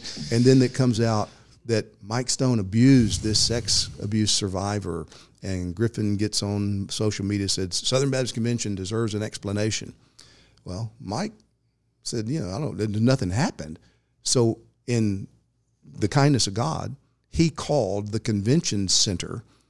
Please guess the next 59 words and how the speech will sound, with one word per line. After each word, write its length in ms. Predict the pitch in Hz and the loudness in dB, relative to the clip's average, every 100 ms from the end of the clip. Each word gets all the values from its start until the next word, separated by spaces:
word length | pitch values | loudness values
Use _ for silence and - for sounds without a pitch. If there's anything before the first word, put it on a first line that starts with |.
| _ - | _ -6
and 140 | 110 | 0
said, 240 | - 107 | 2 0
"Do 80 | 95 | 0
you 120 | 107 117 | 2 2
have 160 | 104 | 2
surveillance 680 | - 95 101 147 - - - - | 0 -2 0 0 0 -2 -4 -6
footage 500 | - 95 82 - - _ _ _ _ - | -8 -6 -6 -10 -12 _ _ _ _ -8
of 100 | 98 | -2
this 180 | 110 | 0
area?" 260 | 104 123 151 | 2 0 0
And 80 | 92 | -2
they 60 | 101 | -4
said, 140 | 104 | -2
"Yes, 220 | 98 101 | -2 -2
we 100 | 95 | -4
do." 200 | 92 107 | -4 -4
He 120 | 123 95 | -2 -2
said, 140 | 92 | -4
"I'm 280 | 90 107 101 | -4 -4 -4
asking 440 | - 113 - - 101 | -4 -2 -2 -2 -4
you 120 | 95 | -4
not 280 | 92 113 - | -2 -4 -4
destroy 380 | 127 - 127 98 | -4 -2 -4 -4
it. 180 | - - | -8 -10
I'm 120 | 90 | -8
asking 320 | 92 95 101 | -4 -6 -4
you 100 | 98 | -6
to 80 | 95 | -6
preserve 460 | 92 98 110 113 95 | -6 -4 0 0 0
it. 160 | - - - _ _ _ | -6 -14 -16 _ _ _
And 80 | - | -4
I 80 | 101 | -2
would 120 | 104 | 0
like 160 | 98 98 | 0 0
to 80 | 101 | -2
have 80 | |
a 40 | 101 | -2
copy 340 | - 135 - | -2 -2 -2
of 100 | 80 | -8
it." 100 | - - _ _ _ - | -10 -16 _ _ _ -4
Well, 160 | 113 120 | 2 4
they 80 | 113 | 6
wouldn't 240 | 127 147 | 8 8
give 120 | 156 | 6
it 60 | 180 | 4
to 60 | 175 | 4
him. 400 | 131 98 101 127 | 4 4 2 2
They 100 | 104 | 2
wouldn't 260 | 98 117 117 | 2 4 4
give 120 | 120 | 4
it 80 | 131 | 2
to 80 | 120 | 0
his 200 | 127 120 | 0 0
deacons. 440 | 113 98 95 104 | 2 0 0 -2
They 80 | 104 | -2
wouldn't 220 | 95 107 | 0 0
give 100 | 107 | 0
it 80 | 120 | -2
to 220 | 113 120 | -2 -4